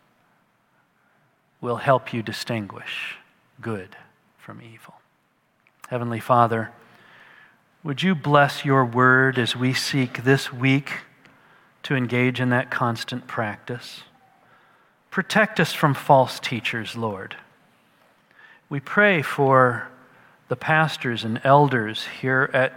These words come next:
East White Oak Bible Church, that they would live lives that are lives of worship, maturing in Christ,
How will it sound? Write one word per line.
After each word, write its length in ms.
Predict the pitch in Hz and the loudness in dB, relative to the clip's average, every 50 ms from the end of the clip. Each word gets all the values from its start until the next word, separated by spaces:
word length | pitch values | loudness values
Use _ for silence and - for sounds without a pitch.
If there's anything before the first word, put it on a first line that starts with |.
| - | -8
East 280 | 143 135 127 - - - | -8 -8 -6 -6 -4 0
White 200 | 139 131 131 131 | 2 4 4 4
Oak 220 | 135 131 - - | 2 0 -2 -2
Bible 300 | - 131 135 135 127 127 | -2 0 0 0 -2 -6
Church, 680 | - - - 120 101 98 - - - - - - - - _ _ _ _ _ - - - - - - - _ _ | -6 -6 -6 -6 -8 -8 -10 -10 -8 -6 -6 -6 -8 -12 _ _ _ _ _ -20 -20 -20 -20 -20 -20 -20 _ _
that 180 | - 147 143 - | -4 -2 0 2
they 140 | 175 180 180 | 2 4 4
would 220 | 156 165 156 139 | 4 2 2 4
live 300 | 147 165 170 160 127 135 | 4 6 6 4 4 2
lives 760 | 131 131 127 123 120 117 110 104 104 - - - - - - - _ _ _ _ _ _ _ - _ _ _ _ _ _ _ _ _ | 4 6 8 8 6 4 2 0 -4 -10 -14 -14 -14 -16 -16 -20 _ _ _ _ _ _ _ -20 _ _ _ _ _ _ _ _ _
that 280 | - 139 139 143 - - | -2 0 0 0 0 2
are 400 | 131 127 123 120 117 104 - - - - - _ _ _ _ _ _ _ _ _ _ _ _ _ _ _ _ _ _ _ _ _ _ _ _ _ _ _ _ _ _ _ _ _ _ _ _ _ _ _ _ _ _ _ _ _ _ _ _ _ _ _ _ _ _ _ _ _ | 4 6 6 6 4 2 -4 -12 -18 -20 -20 _ _ _ _ _ _ _ _ _ _ _ _ _ _ _ _ _ _ _ _ _ _ _ _ _ _ _ _ _ _ _ _ _ _ _ _ _ _ _ _ _ _ _ _ _ _ _ _ _ _ _ _ _ _ _ _ _
lives 420 | - 143 165 175 185 180 170 143 151 | 0 4 6 6 6 6 4 4 2
of 220 | 151 127 117 123 | 2 0 0 -4
worship, 640 | 127 127 135 151 160 160 - - - - - - - - - - _ _ _ _ _ _ _ _ _ _ _ _ _ _ _ _ _ - | -4 2 4 6 6 6 4 0 -2 -4 -6 -8 -10 -18 -20 -20 _ _ _ _ _ _ _ _ _ _ _ _ _ _ _ _ _ -2
maturing 720 | 139 143 139 - - - - 190 180 180 180 180 170 165 | 0 0 0 -2 -4 -2 2 4 4 6 6 6 6 6
in 180 | 160 151 143 139 | 4 4 2 2
Christ, 720 | - - - 139 131 120 113 104 90 - - - - - | 0 0 -2 0 0 0 -2 -4 -8 -12 -16 -16 -16 -18